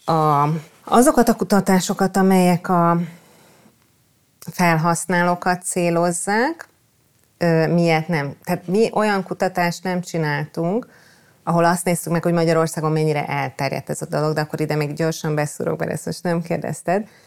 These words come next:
hogy, ö, ezt szokták kérdezni Euróbarométeren, és ugye a magyar lakosság körülbelül egyharmada gondolja azt magáról, hogy használja ezeket a szolgáltatásokat, tehát Airbnb, Uber, stb. De nyilván a Wikipédiáról nem úgy gondolkoznak, mint egy közösségi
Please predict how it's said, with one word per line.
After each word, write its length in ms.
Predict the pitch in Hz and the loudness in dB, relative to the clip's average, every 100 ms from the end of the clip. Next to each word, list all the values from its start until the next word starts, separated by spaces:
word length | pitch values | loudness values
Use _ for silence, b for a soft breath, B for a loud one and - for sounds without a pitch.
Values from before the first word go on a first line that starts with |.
| B B | B B
hogy, 520 | - - 165 165 160 | -10 0 4 4 2
ö, 100 | 170 | 2
ezt 280 | 170 156 165 | 2 2 0
szokták 400 | - 302 - 190 | 2 2 2 -2
kérdezni 400 | - 180 165 165 | 0 0 2 2
Euróbarométeren, 1080 | 151 151 151 143 151 151 156 156 160 175 170 | 2 2 0 0 0 0 0 0 -2 -2 0
és 200 | 170 - | 0 -2
ugye 180 | 175 175 | -2 0
a 20 | |
magyar 340 | 202 220 180 | 0 2 2
lakosság 420 | 160 165 160 156 151 | 2 0 -4 -6 -4
körülbelül 320 | 170 156 - | 0 0 0
egyharmada 1120 | 160 156 - 147 139 143 139 127 139 143 143 | -2 -2 -4 -2 0 -2 -4 -2 -2 0 -2
gondolja 600 | 147 147 143 143 135 135 | -2 -2 -2 -2 0 -2
azt 220 | 135 - | -2 -6
magáról, 340 | 139 139 143 147 | -8 -4 -2 -4
hogy 100 | 151 | -6
használja 480 | 143 139 - 143 139 | -6 -6 -8 -8 -8
ezeket 340 | - - 147 | -12 -14 -12
a 40 | |
szolgáltatásokat, 1000 | 139 - 147 147 135 151 156 - 147 147 | -12 -10 -8 -8 -10 -12 -12 -14 -16 -14
tehát 220 | 147 143 143 | -6 -4 -4
Airbnb, 600 | 143 143 143 143 147 139 | -4 -8 -6 -8 -8 -6
Uber, 220 | 147 147 | -8 -8
stb. 360 | - 156 160 | -10 -8 -6
De 160 | 160 156 | -2 -2
nyilván 380 | 165 175 170 156 | 0 0 0 0
a 60 | |
Wikipédiáról 880 | 147 151 165 156 139 147 143 139 143 | -2 -6 -8 -6 -4 -4 -4 -6 -8
nem 200 | 143 143 | -8 -10
úgy 160 | 147 147 | -10 -12
gondolkoznak, 720 | 151 143 143 - 143 - 147 | -10 -10 -10 -10 -12 -10 -8
mint 180 | 147 147 | -8 -8
egy 120 | 151 | -10
közösségi 760 | - 147 - - 156 151 147 | -8 -8 -10 -10 -10 -8 -8